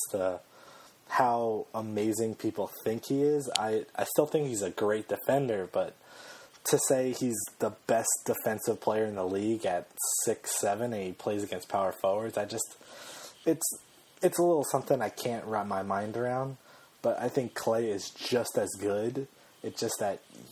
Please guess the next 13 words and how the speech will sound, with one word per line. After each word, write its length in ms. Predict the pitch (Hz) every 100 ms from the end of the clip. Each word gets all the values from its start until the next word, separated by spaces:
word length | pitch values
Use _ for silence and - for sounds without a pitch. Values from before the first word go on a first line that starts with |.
| 101
you 140 | 135
don't 200 | 143 139
really 340 | 131 135 131 117 -
think 200 | - 147
about 260 | 131 113 104
him 160 | 110 101
that 200 | 95 95
way 160 | 98
because 520 | 95 - 98 95 - - - - - - - - _ -
when 260 | 127 135
you're 180 | 139 127
a 40 | 101
guard, 720 | 101 107 110 131 147 165